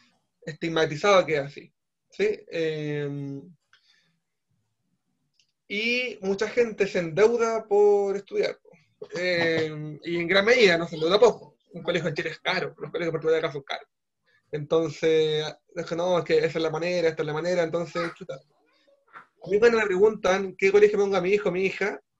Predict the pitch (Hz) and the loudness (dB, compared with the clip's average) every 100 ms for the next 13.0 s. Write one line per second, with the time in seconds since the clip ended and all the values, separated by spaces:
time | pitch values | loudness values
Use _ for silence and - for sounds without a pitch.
0 | _ - 170 160 160 156 151 151 147 147 | _ -8 -2 0 -2 -2 -4 -6 -4 -6
1 | 147 147 139 _ - 185 202 196 214 220 | -6 -8 -14 _ -8 0 2 4 2 0
2 | 226 180 147 - _ - 156 156 160 160 | -4 -8 -8 -18 _ -8 -8 -4 0 0
3 | 160 147 156 180 196 190 185 180 175 - | -2 -8 0 4 6 4 4 2 0 -12
4 | _ _ _ - 147 214 247 240 214 185 | _ _ _ -10 4 6 6 6 4 6
5 | 165 190 170 151 151 151 151 147 147 139 | 4 4 2 2 0 0 -2 0 -2 -2
6 | 147 143 143 - - _ _ _ _ _ | -2 -2 -6 -10 -12 _ _ _ _ _
7 | _ - 156 175 170 175 160 160 185 196 | _ -8 -4 0 0 2 0 0 0 0
8 | 185 - 175 165 156 151 160 190 233 180 | -4 -4 -2 -2 -2 -4 -2 0 0 0
9 | 156 175 196 180 160 156 196 208 175 175 | -4 -2 0 2 2 0 2 4 6 2
10 | 175 165 156 165 160 160 165 180 - _ | 2 -2 2 2 2 2 2 2 -4 _
11 | - 156 156 151 - 180 180 175 170 170 | -10 -8 -8 -6 0 2 2 0 0 2
12 | 165 160 226 - - 202 185 151 147 185 | 0 0 -6 -10 2 4 4 2 -2 -8